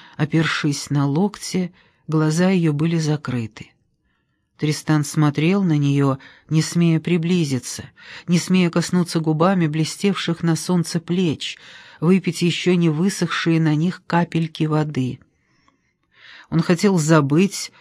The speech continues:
сальные взгляды парней, злые слова девушек на площади,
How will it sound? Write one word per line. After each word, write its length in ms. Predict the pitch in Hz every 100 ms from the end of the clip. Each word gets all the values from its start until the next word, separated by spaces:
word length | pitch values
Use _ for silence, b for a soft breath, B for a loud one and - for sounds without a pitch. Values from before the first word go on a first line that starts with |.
| b
сальные 540 | - - 180 175 165 151
взгляды 480 | 151 156 165 151
парней, 760 | 151 151 147 147 151 156 165 160 B B
злые 360 | 151 151 175 175
слова 380 | - 165 165 165
девушек 580 | 151 175 170 170 165 160
на 140 | 165
площади, 760 | 165 175 170 - 160 151 156